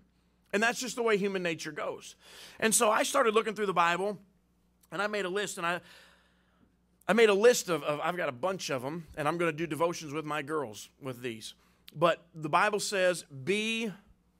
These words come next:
and then it gives this whatever. And tonight, this was the first one I looked at. I just started in the book of Genesis, and I searched it in my Bible program. "Be whatever." And "be fruitful" popped up. And so back in Genesis chapter one,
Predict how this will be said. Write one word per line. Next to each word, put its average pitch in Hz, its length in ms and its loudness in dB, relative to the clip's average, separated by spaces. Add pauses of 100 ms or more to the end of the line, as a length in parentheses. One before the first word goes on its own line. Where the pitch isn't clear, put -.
(200)
and 160 100 -4
then 170 100 0
it 151 120 -4
gives 156 260 -2
this 165 300 -6 (500)
whatever. 143 540 0 (380)
And 165 120 -6
tonight, 196 480 2
this 202 200 0
was 226 100 -6
the 180 60 -2
first 208 320 0
one 196 140 -2
I 180 40 0
looked 185 220 -2
at. 151 80 2
I 143 100 4
just 170 140 -4
started 170 280 -4
in 165 40 -8
the 170 60 -4
book 160 160 -6
of 151 80 -10
Genesis, 170 420 -6
and 143 80 -6
I 135 60 -6
searched 175 400 -6
it 139 80 -8
in 143 60 -6
my 139 100 -2
Bible 147 300 -2
program. 139 360 -4 (400)
"Be 208 460 -2 (720)
whatever." 156 540 -4 (640)
And 156 480 0
"be 190 160 0
fruitful" 196 460 -4
popped 156 340 -4
up. 160 240 -2 (320)
And 170 80 0
so 196 100 0
back 202 300 4
in 240 80 0
Genesis 208 380 2
chapter 214 360 2
one, 165 400 0